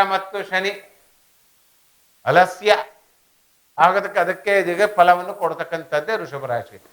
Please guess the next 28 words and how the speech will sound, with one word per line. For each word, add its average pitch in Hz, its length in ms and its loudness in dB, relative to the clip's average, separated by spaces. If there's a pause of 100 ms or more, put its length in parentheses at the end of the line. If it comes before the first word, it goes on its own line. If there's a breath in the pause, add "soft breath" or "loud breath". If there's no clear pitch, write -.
(160)
ಇವೆರಡು 175 320 6
ಮಾಡ್ಕೊಂಬಿಡಿ. 247 840 4 (240)
ಇನ್ನು, 240 280 0
ಇನ್ನು 226 240 0
ಏನ್ 269 280 2
ಮಾಡ್ಕೊಂಬಿಡಿ? 262 760 4 (200)
ಎಳ್ಳಿನಿಂದ 262 800 4
ಮಾಡಿದ 254 240 6
ಹುರಿದಂತ 247 520 4
ಎಳ್ಳಿಗೆ 247 460 4
ಒಂದು 247 320 0
ತುಪ್ಪದಲ್ಲಿ 247 540 4
ಮಾಡಿ 247 360 2
ಸಣ್ಣ 240 280 0
ಚಿಗುಳಿಯನ್ನು 240 540 2
ಮಾಡಿ - 480 -8
ಚಿಕ್ಕ 208 220 -4
ಮಕ್ಕಳಿಗೆ 247 500 4
ಹಂಚ್ಬಿಡಿ. 233 840 2
ಸ್ವೀಟ್ 240 340 -2
ಹಂಚದಂಗ 226 640 2
ಆಯ್ತು. 233 340 4 (460)
ನಿಮಗೆ 202 220 -2
ಧನಸ್ಥಾನದಲ್ಲಿ 226 800 2
ವಿಶೇಷವಾಗಿ 226 1080 2
ಬರತಕ್ಕಂಥದ್ದು 220 800 2
ಕುಜ 170 220 -8
ದೋಷವೋ 147 720 4